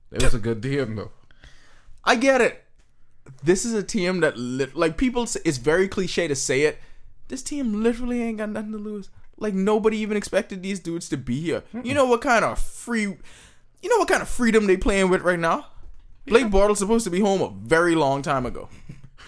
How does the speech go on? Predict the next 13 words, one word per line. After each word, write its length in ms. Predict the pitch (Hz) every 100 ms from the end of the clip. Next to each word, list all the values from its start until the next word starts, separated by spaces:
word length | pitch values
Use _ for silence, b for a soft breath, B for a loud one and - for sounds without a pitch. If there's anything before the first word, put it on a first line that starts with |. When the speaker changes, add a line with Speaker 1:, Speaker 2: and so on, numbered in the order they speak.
| - - - - - - - - _ - - _ - - b b b b -
Speaker 1:
You 60 |
should 180 | - 226
have 80 | 131
never 220 | 127 120
been 180 | 110 123
in 140 | 117
the 60 | 113
league, 220 | 117 110
but 100 | 123
we 120 | 123
can 120 | 131 131
keep 220 | 131 113
going. 240 | 113 -